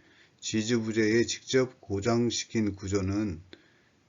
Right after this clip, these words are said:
최상부 디딤대를 확장해서 작업 발판 형태로 만든 사다리로 활용을 하고 있습니다. 어, 위에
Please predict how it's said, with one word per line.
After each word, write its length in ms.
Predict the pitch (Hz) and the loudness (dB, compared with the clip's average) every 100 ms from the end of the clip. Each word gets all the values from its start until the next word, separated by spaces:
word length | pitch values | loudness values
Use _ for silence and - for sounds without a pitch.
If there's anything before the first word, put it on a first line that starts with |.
| _ | _
최상부 800 | - 151 143 139 139 131 131 120 | 0 4 4 2 0 4 4 2
디딤대를 720 | - 117 110 113 113 131 - | 0 2 4 2 2 0 -2
확장해서 960 | - 151 - 147 127 101 95 92 95 80 - _ _ _ _ _ | -12 -12 0 2 2 0 0 -2 -2 -6 -16 _ _ _ _ _
작업 400 | - 101 98 113 | -10 -6 0 -2
발판 560 | - 107 101 113 117 113 | -2 -8 -4 -2 -2 -2
형태로 720 | 120 139 135 110 110 127 127 - | -2 -2 -2 -2 0 0 -2 -8
만든 680 | 95 92 92 85 98 110 - _ | -4 0 0 0 -2 -6 -10 _
사다리로 960 | - - 120 117 104 92 104 110 107 113 _ _ _ _ | -14 -6 -4 -2 -2 -2 -2 -2 -6 -16 _ _ _ _
활용을 580 | 117 104 95 98 101 | -6 -2 -2 -2 -4
하고 160 | 107 98 | -6 -4
있습니다. 480 | 87 - - - - _ _ _ _ _ - _ _ - _ _ _ _ - _ _ _ _ _ _ _ _ _ - _ _ _ _ _ _ _ | -4 -8 -14 -16 -20 _ _ _ _ _ -20 _ _ -20 _ _ _ _ -20 _ _ _ _ _ _ _ _ _ -20 _ _ _ _ _ _ _
어, 440 | 110 101 104 101 - - | -4 0 0 -2 -8 -8
위에 640 | 120 131 156 151 147 139 | 4 12 12 12 10 4